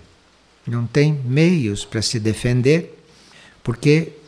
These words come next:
estão se confirmando em uma pureza, em uma certa simplicidade. Então, aquele ser que é inocente,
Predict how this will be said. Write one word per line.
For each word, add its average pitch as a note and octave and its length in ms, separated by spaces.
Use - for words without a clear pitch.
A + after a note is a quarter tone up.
estão D3+ 600
se - 220
confirmando D3 1120
em B2+ 220
uma D#3 300
pureza, A#2+ 880
em C3+ 240
uma D#3 300
certa D3 500
simplicidade. A2+ 1400
Então, C3+ 640
aquele G#3 440
ser - 440
que B2 200
é C#3 120
inocente, C#3 1120